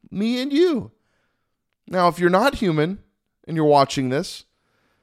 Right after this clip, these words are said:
please email me so I can learn more about your species. But for real, I'm a human. You're a human. I know you've dealt with these things,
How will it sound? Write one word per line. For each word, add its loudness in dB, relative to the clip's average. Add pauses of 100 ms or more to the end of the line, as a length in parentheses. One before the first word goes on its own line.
(1700)
please 0
email 0
me -12
so 2
I 6
can -2
learn 0
more 4
about 0
your -4
species. -8 (1300)
But 2
for -4
real, 6
I'm 2
a 2
human. -2
You're 4
a 0
human. -4
I 0
know 2
you've -4
dealt 0
with -10
these -12
things, -14